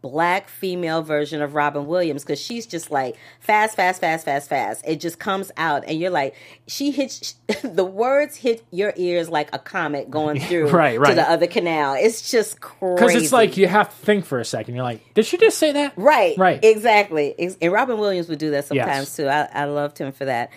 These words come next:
Speaker 1: So, let's talk about really quickly before, before we wrap up, the Los Angeles Online Film Critics Society, which you and Scott Mans and Chris, Chrisley Kennedy started. We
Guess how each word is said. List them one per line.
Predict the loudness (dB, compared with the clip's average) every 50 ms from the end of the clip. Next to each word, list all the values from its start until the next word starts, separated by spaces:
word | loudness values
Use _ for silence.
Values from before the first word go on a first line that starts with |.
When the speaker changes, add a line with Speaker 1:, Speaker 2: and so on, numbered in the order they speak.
| -20 -20 _
Speaker 1:
So, | -10 -2 2 2 4 4 2 0 -2 _ _ _ _ _ _ _ _ _ _ _ -18 -10 -2
let's | 0 2 2 2 2
talk | 4 2 4 4
about | 4 4 6 4 4 4 2
really | 2 2 2 0 0
quickly | 0 0 -2 0 0 -2
before, | -2 -2 -4 -4 -2 -2 -2 -2 -2 -4
before | -6 -8 -6 -4 -2 -2 -2 -2
we | -2 -2
wrap | -2 0 -2 -2 -2 -2
up, | -2 0 -2 -2 -4 -10 -20 _ _ _
the | 0 2 2
Los | 4 2 0 0 0 0
Angeles | 0 0 0 0 -2 -4 -6 -6 -4
Online | -4 -4 -2 -2 -2 -2 -2 -4 -4
Film | -6 -6 -6 -6 -6 -4
Critics | -4 -4 -4 -4 -6 -10 -14 -20 -20 _
Society, | -12 -10 -10 -6 -4 -2 -2 0 0 -2 -4
which | -4 -6 -6 -6 -6 -6
you | -6 -4 -2 -2 -2 -2 -4
and | -4 -6 -6 -6 -8
Scott | -6 -2 -2 0 0 -2 -4
Mans | -4 -4 -4 -4 -4 -4 -4 -6 -8 -8 -8
and | -8 -8 -8 -6
Chris, | -4 -4 -4 -4 -6 -12 -20 -20 _ -8
Chrisley | -6 -6 -4 -4 -4 -4 -4 -4 -6 _ _ -8
Kennedy | -4 -2 -2 -2 -2 -4 -4 -6 -6 -8 -10 -14 -20 -20 -20
started. | -18 -6 0 2 4 4 4 4 2 0 -2 -6 -10 -8
We | -6 -4 -4 -4 -2 -2 -4 -4